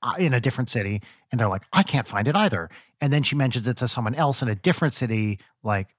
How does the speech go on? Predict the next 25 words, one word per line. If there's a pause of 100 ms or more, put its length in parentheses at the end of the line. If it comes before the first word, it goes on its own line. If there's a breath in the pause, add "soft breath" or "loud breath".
(160)
a
month
later
or
whatever. (120)
I
think
it
might
have
been
her
mom. (420 soft breath)
And
her
mom
was
like, (160)
"I
can't
find
it
either."
And
then